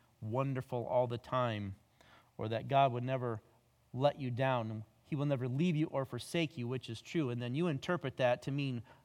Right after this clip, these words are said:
how you want it to be. When God doesn't live up to those expectations,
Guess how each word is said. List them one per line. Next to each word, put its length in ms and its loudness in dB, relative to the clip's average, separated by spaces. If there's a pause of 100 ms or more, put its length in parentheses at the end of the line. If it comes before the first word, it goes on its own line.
(460)
how 200 6
you 220 4
want 220 0
it 80 -12
to 60 -2
be. 400 0 (4000)
When 160 -4
God 260 6
doesn't 300 -2
live 100 0
up 180 2
to 80 -2
those 240 0
expectations, 1200 -4